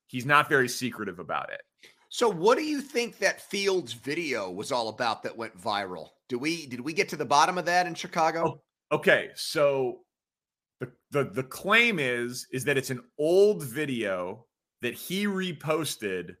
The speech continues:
Speaker 1: mocking how guys get ready for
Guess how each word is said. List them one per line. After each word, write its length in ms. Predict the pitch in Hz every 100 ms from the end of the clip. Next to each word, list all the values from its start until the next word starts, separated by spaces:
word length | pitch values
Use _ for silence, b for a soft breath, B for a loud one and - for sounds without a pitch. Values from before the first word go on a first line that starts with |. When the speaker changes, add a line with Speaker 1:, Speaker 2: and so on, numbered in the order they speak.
| _ _ _ _ _ _
Speaker 1:
mocking 800 | 87 113 127 147 170 - 180 175
how 880 | 156 143 139 131 127 123 123 120 120 _ _ _ _ _ _ _ _ _ _
guys 400 | - 135 151 151
get 240 | 110 147 -
ready 300 | 123 131 135
for 220 | 127 120